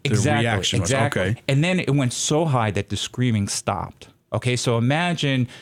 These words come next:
Speaker 2: you're giving electric shocks, and everyone is, e-, every shock is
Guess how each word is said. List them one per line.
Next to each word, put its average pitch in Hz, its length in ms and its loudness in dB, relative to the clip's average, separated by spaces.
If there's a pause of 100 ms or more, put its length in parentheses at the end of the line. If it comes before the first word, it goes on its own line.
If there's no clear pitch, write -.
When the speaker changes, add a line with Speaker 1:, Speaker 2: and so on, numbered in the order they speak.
(100)
Speaker 2:
you're 101 140 -4
giving 127 260 2
electric 110 320 0
shocks, 104 540 -2
and 98 120 0
everyone 104 400 0
is, 95 200 -4
e-, 110 240 -4
every 107 240 -2
shock 98 340 -4
is 87 160 -4